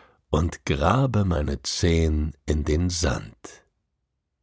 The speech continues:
türme mit den Zehenspitzen kleine Berge auf, lasse mir von den Körnern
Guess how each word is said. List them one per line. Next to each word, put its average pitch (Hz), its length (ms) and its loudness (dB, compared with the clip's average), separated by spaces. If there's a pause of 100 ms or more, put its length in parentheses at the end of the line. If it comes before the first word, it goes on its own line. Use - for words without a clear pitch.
(220)
türme 85 540 2
mit 71 220 -2
den 71 200 -4
Zehenspitzen 90 1080 0
kleine 92 380 0
Berge 127 520 -2
auf, - 480 -8 (840)
lasse 107 300 4
mir 95 400 4
von 87 280 0
den 85 220 0
Körnern 101 680 2